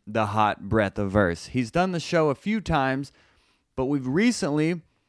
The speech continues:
with the current quarantine, which I hope you're all being safe out there, we've been doing this live Q and A series called Comedians on Skype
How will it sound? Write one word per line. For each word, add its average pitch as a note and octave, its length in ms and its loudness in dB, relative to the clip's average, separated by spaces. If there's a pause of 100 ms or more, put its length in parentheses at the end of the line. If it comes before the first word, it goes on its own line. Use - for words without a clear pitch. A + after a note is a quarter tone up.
(240)
with B2+ 120 -6
the B2+ 60 -4
current C3+ 380 0
quarantine, C#3+ 680 -2
which D3 140 -4
I A#2 120 4
hope B2 240 4
you're A#2 160 4
all A2+ 160 6
being G#2 320 -2
safe G2+ 400 -2
out F2+ 240 -2
there, G2 320 0 (720)
we've B2 100 -10
been C#3+ 160 -2
doing D3+ 280 0
this C3+ 200 -4
live C#3+ 800 2
Q - 320 -6
and D#3+ 80 0
A E3 200 0
series G#2 500 -2
called A2 260 -4
Comedians C3 480 -2
on A#2+ 140 0
Skype A#2+ 500 0